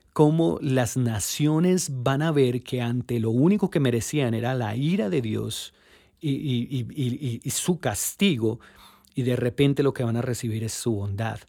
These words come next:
Van a ver la evidencia de cómo la bondad de Dios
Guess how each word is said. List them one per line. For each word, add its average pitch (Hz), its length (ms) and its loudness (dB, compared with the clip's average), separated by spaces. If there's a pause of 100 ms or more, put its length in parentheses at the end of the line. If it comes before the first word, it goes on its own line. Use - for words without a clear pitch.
(260)
Van 113 200 -2
a 123 80 0
ver 123 180 0
la 131 160 2
evidencia 127 720 0
de 135 120 2
cómo 127 220 0
la 131 120 0
bondad 117 340 0
de 131 140 0
Dios 123 440 2